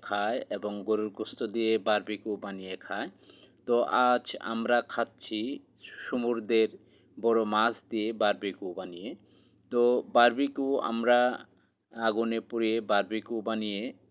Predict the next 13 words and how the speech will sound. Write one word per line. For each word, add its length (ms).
রুটি 300
দিয়ে 220
রাতের 400
ডিনার 320
করছি। 560
তো 120
আজকের 600
এই 260
ডিনারে 480
উপস্থিত 540
আছেন 480
আমাদের 480
একজন 480